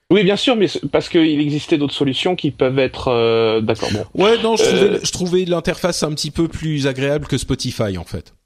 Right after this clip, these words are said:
Speaker 2: C'est tout.
Speaker 1: D'accord, d'accord.
Speaker 2: Parce que fon-, le, fondamentalement, le service était très similaire, hein. C'était pas,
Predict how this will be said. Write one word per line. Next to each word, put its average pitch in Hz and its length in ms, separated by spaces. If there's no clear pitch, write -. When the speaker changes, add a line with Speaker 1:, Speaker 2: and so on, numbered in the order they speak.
Speaker 2:
C'est 110 60
tout. 101 60
Speaker 1:
D'accord, 139 420
d'accord. - 320
Speaker 2:
Parce 143 140
que 156 100
fon-, 165 260
le, 143 200
fondamentalement, 131 640
le 127 80
service 117 340
était 101 180
très - 160
similaire, 104 460
hein. 98 120
C'était 95 240
pas, 87 560